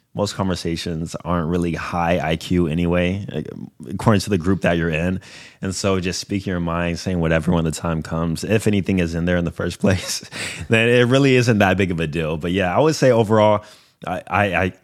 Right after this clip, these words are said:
I am confident in my social abilities now, and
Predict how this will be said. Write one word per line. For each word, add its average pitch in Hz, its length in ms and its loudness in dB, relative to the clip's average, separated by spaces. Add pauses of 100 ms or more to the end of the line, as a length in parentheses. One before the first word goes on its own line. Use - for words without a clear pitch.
(160)
I 101 120 6
am 107 220 2
confident 87 640 0 (360)
in 87 260 0
my 80 420 -2 (220)
social 87 840 -4
abilities 82 600 -2
now, 80 300 -2
and 76 360 -6